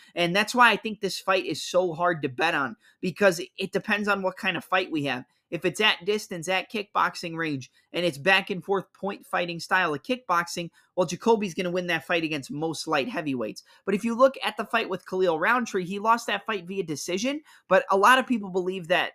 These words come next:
it was a pretty clear decision win for Jacoby because he outpointed him, he landed the better counters, landed the better combinations, and was better defensively and wasn't getting hit by the big power of Khalil Roundtree. So on that case, do you, do you compare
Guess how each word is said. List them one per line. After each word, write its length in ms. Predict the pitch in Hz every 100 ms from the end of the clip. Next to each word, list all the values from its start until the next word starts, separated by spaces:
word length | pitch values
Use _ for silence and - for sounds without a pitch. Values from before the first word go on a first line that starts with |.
| _
it 100 | 180
was 160 | 170
a 60 | 175
pretty 340 | - 226 202
clear 300 | - 196 208
decision 480 | 180 170 185 175 160
win 160 | 165 175
for 120 | 175
Jacoby 500 | 147 - 185 185 156
because 420 | 151 - 160 147 - _ _
he 120 | 180
outpointed 520 | 156 - 185 196 185
him, 160 | 190 190
he 160 | 165
landed 300 | 160 170 170
the 80 | 156
better 240 | 165 160
counters, 480 | - 185 175 180 151
landed 260 | 165 175 156
the 60 |
better 380 | 147 165 165 151 _ _
combinations, 760 | - 185 165 156 180 185 160 - -
and 100 | 165
was 140 | 139
better 220 | 165 165
defensively 720 | 151 139 190 196 175 147 151
and 140 | 139 156
wasn't 540 | 175 170 160 - 156
getting 240 | 170 165 151
hit 180 | 180 -
by 120 | 156
the 120 | 143
big 240 | 131 165 135
power 400 | 165 170 151 - _ _ -
of 180 | 175 151
Khalil 340 | 175 180 156
Roundtree. 480 | 165 190 180 - 135
So 220 | - 165
on 200 | 160 156
that 260 | 208 269 269
case, 340 | 202 185 -
do 100 | 185
you, 300 | 180 190 185
do 100 | 160
you 120 | 220
compare 600 | 220 202 180 208 202 208